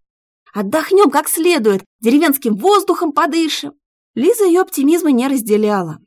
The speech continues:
То ли нехорошее предчувствие, то ли осадок после ссоры с Никитой,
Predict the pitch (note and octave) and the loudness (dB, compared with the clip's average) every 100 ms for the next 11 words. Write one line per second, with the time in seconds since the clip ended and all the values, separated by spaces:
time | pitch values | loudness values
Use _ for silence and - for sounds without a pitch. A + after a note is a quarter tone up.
0 | _ _ _ D#4 F4+ D4 C4+ - C#4 E4+ | _ _ _ -2 2 2 2 -2 -6 -4
1 | D4+ A#3+ G#3+ A#3 - G#3+ B3 - G#3 G#3+ | -6 -4 -6 -6 -8 -6 -8 -6 -4 -4
2 | G3 F#3+ _ _ _ D4 E4+ D4 - B3+ | -4 -10 _ _ _ -4 -2 -4 -4 -4
3 | B3+ - - A3+ - A3 - - D4+ B3+ | -6 -8 -6 -6 -4 -6 -6 -6 -4 -6
4 | - G3 G3+ G3+ C4+ C#4 A#3 A#3 | -4 -4 -4 -2 -2 -2 -4 -6